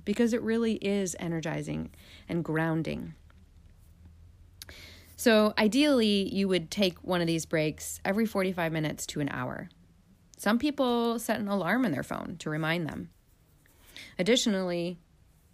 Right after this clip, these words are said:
high performers make their health a priority. So they eat better, they work out more.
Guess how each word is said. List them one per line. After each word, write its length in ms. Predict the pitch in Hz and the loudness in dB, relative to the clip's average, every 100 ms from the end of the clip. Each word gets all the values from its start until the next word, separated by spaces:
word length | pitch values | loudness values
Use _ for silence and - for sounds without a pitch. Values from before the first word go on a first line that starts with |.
| _ - - | _ -20 -18
high 340 | - 196 202 | 2 6 6
performers 720 | 202 185 180 170 165 160 - - - | 2 0 0 2 0 -2 -6 -18 -8
make 480 | 165 170 180 196 - | -2 2 2 0 -2
their 200 | 165 160 | -2 -2
health 520 | - 165 147 151 - - - | -4 -2 -2 -6 -16 -20 -8
a 60 | 156 | -8
priority. 640 | 147 147 135 131 - 76 - - _ _ - - - - - - | -2 0 0 -2 -6 -8 -12 -20 _ _ -20 -20 -20 -20 -20 -10
So 560 | - 143 151 - - - _ - | -4 -2 0 -2 -6 -12 _ -6
they 220 | 147 135 - | -2 -2 -2
eat 260 | 196 240 226 | -2 -2 2
better, 640 | 240 226 226 220 214 214 | 4 4 4 4 2 2
they 180 | 147 147 | 0 0
work 260 | 196 220 | 0 2
out 220 | 226 220 | 4 4
more. 540 | 208 202 202 196 208 | 4 2 2 0 -2